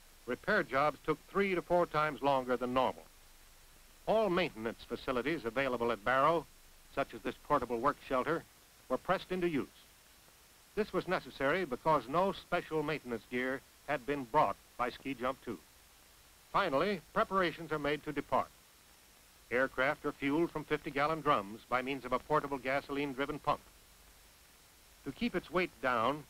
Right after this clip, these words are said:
each plane is given only enough fuel to complete its mission with a two-hour reserve. Frost is removed from the wings with ordinary brooms. Engines are turned up for half an hour before takeoff.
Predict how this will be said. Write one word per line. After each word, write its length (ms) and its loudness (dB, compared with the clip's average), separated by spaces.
each 300 -6
plane 300 0
is 160 -4
given 240 -2
only 260 2
enough 240 0
fuel 340 2
to 100 -10
complete 400 -4
its 160 -6
mission 360 -2
with 140 -4
a 40 -2
two-hour 480 4
reserve. 460 2
Frost 320 4
is 140 -6
removed 420 2
from 140 -4
the 80 0
wings 320 0
with 140 0
ordinary 400 2
brooms. 280 0
Engines 460 -2
are 80 -2
turned 340 0
up 220 4
for 160 0
half 200 -2
an 120 0
hour 240 6
before 280 0
takeoff. 460 -4